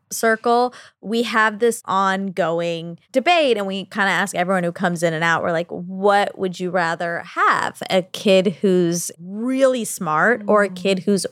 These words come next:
Speaker 1: really kind?" And both come at the expense of the other. And it's very interesting, the different answers, 'cause my initial answer is smart.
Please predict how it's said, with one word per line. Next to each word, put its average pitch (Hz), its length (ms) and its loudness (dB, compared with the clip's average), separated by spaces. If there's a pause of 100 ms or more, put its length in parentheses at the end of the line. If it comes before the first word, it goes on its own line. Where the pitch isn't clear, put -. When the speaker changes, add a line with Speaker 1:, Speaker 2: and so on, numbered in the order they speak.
Speaker 1:
really 196 680 0
kind?" - 680 -10 (420)
And 214 200 2
both 240 300 6
come 226 220 0
at 220 120 -2
the 202 120 2
expense 196 540 -2
of 175 140 -4
the 165 160 0
other. - 520 -2 (180)
And 180 540 0 (120)
it's - 360 0
very 220 680 4
interesting, 175 880 -2
the 208 80 2
different 185 460 0
answers, 165 460 -6
'cause 196 160 -10
my 220 240 2 (100)
initial 202 680 -2 (240)
answer 175 300 -8
is 170 140 -4
smart. - 280 -2